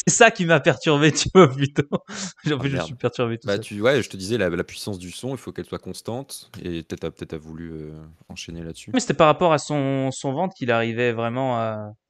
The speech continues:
Speaker 1: ouais, à, à moduler ça, euh, hmm. Je sais pas.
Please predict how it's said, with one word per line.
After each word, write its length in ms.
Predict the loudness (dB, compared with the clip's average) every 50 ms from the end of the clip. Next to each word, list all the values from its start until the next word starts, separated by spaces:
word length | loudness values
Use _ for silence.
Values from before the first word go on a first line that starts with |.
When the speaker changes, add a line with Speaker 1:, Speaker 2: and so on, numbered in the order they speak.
| _ _ _ _ _ _ _ _ _ _ _
Speaker 1:
ouais, 100 | 4 4
à, 80 | 6 4
à 260 | 4 2 -2 -4 -2
moduler 400 | -2 -2 -4 -4 -4 -4 -4 -2
ça, 240 | -4 -2 -4 -2 -2 -2
euh, 500 | -2 -4 -4 -6 -8 -8 -10 -12 -14 -16 -18 -20 -20 _ _ _ _
hmm. 160 | -12 -12 -12 -12 -16 _ _ _ _ _ _ _ _ _ _ _ -20
Je 60 | -16
sais 160 | -14 -14 -12 -6
pas. 320 | -6 -6 -6 -6 -10 _